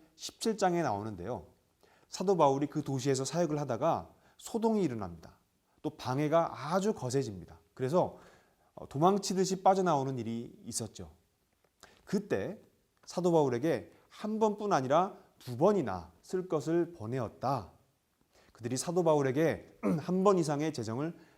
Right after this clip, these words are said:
보냈다라고 말하는 것입니다. 아마 빌립보 교회에 그 재정적인 후원이 없었다면 사도 바울은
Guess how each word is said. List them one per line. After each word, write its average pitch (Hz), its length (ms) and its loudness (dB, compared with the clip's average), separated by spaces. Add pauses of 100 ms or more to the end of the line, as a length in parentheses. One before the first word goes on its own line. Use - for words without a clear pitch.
(140)
보냈다라고 120 1200 -4
말하는 98 440 -8
것입니다. 90 460 -16 (840)
아마 113 420 -2
빌립보 165 460 0
교회에 143 380 2
그 143 240 0
재정적인 139 520 -4
후원이 180 320 -2
없었다면 123 720 -4
사도 170 280 -4
바울은 147 480 0